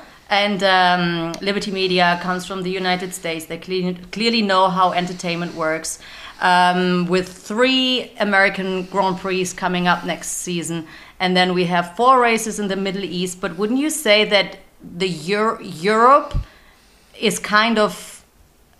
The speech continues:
uh, it's definitely becoming less and less interesting for F one, as it's, well, or at least it, it seems to be like that, because there are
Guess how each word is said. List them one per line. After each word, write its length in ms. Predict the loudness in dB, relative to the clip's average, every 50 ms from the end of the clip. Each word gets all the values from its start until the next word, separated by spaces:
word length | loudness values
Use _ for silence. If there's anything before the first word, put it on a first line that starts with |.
| _ -16
uh, 140 | -16 -14 -14 -14 -16 -6 -2
it's 420 | 0 0 0 0 -4 -6 -6 0 2
definitely 360 | 4 4 4 4 2 2 0
becoming 460 | -2 -2 0 2 2 2 4 2 2
less 240 | 4 2 2 2 2
and 120 | 0 2
less 160 | 2 2 0 0
interesting 500 | -2 -2 -2 -2 -4 -4 -4 -4 -4 -2
for 160 | 0 2 2
F 200 | 2 2 0 0
one, 300 | 2 4 4 4 4 2
as 220 | 2 0 0 0
it's, 260 | -2 -6 -8 -12 -8
well, 220 | -2 0 2 2 4
or 240 | 4 4 6 6 4
at 120 | 4 2
least 260 | 0 -4 -4 -4 -6
it, 200 | -8 -10 -10 -12
it 100 | -10 -8
seems 340 | -8 -6 -4 -2 -4 -4 -4
to 100 | -4 -4
be 160 | -4 -2 0
like 300 | 2 4 4 2 2 2
that, 280 | 2 2 2 2 0 -6 -16 -18 -20 -20 -8 -4
because 420 | -4 0 2 4 4 4 4 2 2
there 220 | 2 4 6 6
are 340 | 6 6 4 4 2 -2